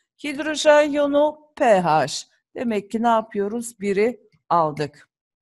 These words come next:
O H iyonu derişimi on üzeri eksi bir molar olan çözeltinin P H değeri kaçtır? Bakın dikkat ediyoruz, O H verilmiştir.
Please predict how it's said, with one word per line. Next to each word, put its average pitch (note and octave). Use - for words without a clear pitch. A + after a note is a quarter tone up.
O E4
H E4+
iyonu D#4
derişimi B3+
on C4
üzeri A#3+
eksi A#3
bir A#3
molar G3
olan F#3+
çözeltinin A3
P C#4
H F#3+
değeri A3+
kaçtır? G3
Bakın D4+
dikkat C#4
ediyoruz, C#4
O B3+
H G3
verilmiştir. F3